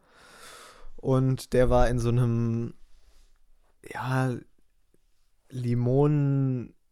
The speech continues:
Limonengelb irgendwie. Also so ein leichtes, so ein, so ein helles Gelb mit einem Grünanteil. Und Cyril meinte halt, es wäre Zitronenfaltergelb.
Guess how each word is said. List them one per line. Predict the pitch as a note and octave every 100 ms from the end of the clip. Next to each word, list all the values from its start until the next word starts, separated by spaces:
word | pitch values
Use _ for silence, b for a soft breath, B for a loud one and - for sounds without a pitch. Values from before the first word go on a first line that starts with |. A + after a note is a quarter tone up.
| -
Limonengelb | B2 A#2+ A#2+ C3 C3 A#2+ A2+ A2+ A2 G#2+ - -
irgendwie. | - - A#2+ A2 A2 - C#3 _ _ _ _ _
Also | - A#2 A2 G#2+ G#2+ A2+ G#2+
so | - A2
ein | A2
leichtes, | A2+ C3 C3+ C3 A#2 - -
so | - B2+
ein, | A#2 A2+
so | A#2 A2+
ein | A2
helles | A2+ C3 C#3 C3 - _ _ - -
Gelb | F3 A#2+ A#2 B2 - -
mit | A#2+ A#2 -
einem | A2+ A2
Grünanteil. | A2 G#3 F#3 - A#2 - E2 E2 - b b b b b b b b b b -
Und | F#2+
Cyril | - A#2+ A#2+
meinte | A#2 A#2 B2
halt, | A2+
es | A2
wäre | A2+ A2 G#2+
Zitronenfaltergelb. | A#2 - - A2 G#2+ - - - - - - B1+ -